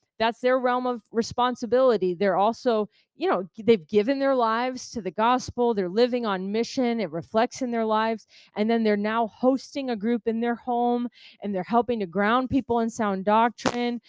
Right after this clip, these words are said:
helping people to understand what they believe and why they believe it, being an example for family, for marriage, for all those things.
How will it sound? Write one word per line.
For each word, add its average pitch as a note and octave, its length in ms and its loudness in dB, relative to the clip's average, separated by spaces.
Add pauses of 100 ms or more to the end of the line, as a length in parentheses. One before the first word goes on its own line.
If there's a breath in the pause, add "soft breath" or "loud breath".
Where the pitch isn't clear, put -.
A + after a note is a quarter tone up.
(140 loud breath)
helping G#3 300 0
people G3 260 -2
to E3+ 180 -2
understand A3+ 720 0
what G3 300 2
they A#3 120 4
believe A3 440 0
and E3 140 -4
why F#3+ 280 0
they A#3 140 -2
believe A3 480 -2
it, A#3+ 240 2 (320 soft breath)
being G#3+ 280 4
an F#3 80 0
example A3 800 2
for G3 260 -2
family, A#3+ 680 0
for F#3 240 -2
marriage, A#3+ 800 2
for - 140 -6
all F#3 140 0
those C#4 240 0
things. C4 440 -6